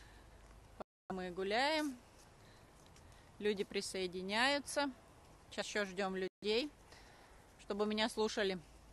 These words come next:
Привет всем, кто, э, присоединяется. Четырнадцать человек нас смотрит. Напишите, из какого вы города, и поставьте плюсики,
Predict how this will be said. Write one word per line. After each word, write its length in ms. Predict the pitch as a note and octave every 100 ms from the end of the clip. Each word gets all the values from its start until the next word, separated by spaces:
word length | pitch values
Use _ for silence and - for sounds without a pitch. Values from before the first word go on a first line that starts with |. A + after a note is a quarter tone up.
| - - - _ _ _ _ _ _ _ C4 - - - - - - - - -
Привет 420 | G#3 G3 G3 F#3+
всем, 340 | - G#3+ F#3+
кто, 320 | F#3 G3+ F#3 E3+ - -
э, 220 | G3 F#3 -
присоединяется. 1120 | F#3 - F3+ E3+ F3+ F#3+ A#3+ C4+ C4 - B3 - - -
Четырнадцать 680 | - - G3+ F#3+ F3+ - F3+
человек 420 | - F#3+ F#3 F3 -
нас 280 | F3 - -
смотрит. 440 | F#3 A#3+ A#3 A#3+ - - - - - G#3
Напишите, 460 | G#3 A#3+ B3+ A3
из 100 | A3+
какого 320 | A3+ G3 A3
вы 160 | G3+ G3+
города, 840 | F#3+ A#3+ C4+ A#3+ A3 G3 F#3+ F#3+ -
и 220 | - A3
поставьте 500 | - G#3+ - A3 -
плюсики, 580 | G3+ A#3 C4 A3+ A3+ G#3+